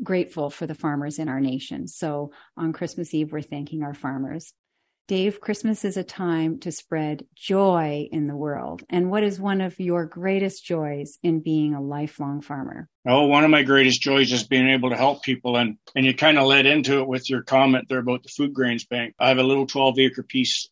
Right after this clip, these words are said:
Speaker 2: of land that my dad grew for the gr-, Food Grains Bank. When I bought the farm from him, I've, I've committed to, to keeping that up. So, uh, we grew, uh, food grade soybeans on that this year, and, and, uh,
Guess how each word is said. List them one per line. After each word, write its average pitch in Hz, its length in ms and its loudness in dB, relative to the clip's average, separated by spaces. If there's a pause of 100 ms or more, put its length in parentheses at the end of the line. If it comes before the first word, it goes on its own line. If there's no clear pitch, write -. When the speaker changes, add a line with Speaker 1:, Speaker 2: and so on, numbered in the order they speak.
(140)
Speaker 2:
of 120 200 -2
land 120 440 0 (180)
that 123 160 0
my 120 100 -2
dad 123 520 4
grew 131 240 2
for 127 140 -6
the 113 80 -4
gr-, 120 180 -8
Food 127 200 -2
Grains 110 300 -4
Bank. 113 300 -4
When 113 140 -6
I 110 60 -6
bought 120 260 -2
the 117 60 -18
farm 117 300 -6
from 113 220 -8
him, 113 80 -4
I've, 110 300 -10
I've 117 260 -4
committed 120 460 -2
to, 107 180 -14 (200)
to 117 100 -4
keeping 127 400 0
that 110 200 0
up. 120 220 -2
So, 117 360 0
uh, 107 240 -2
we 123 120 4
grew, 127 400 8
uh, 113 120 4
food 127 220 0
grade 120 200 2
soybeans 117 560 0
on 110 160 0
that 110 180 -2
this 117 240 0
year, 117 240 0
and, 113 320 -2
and, 110 280 -4
uh, 107 140 -4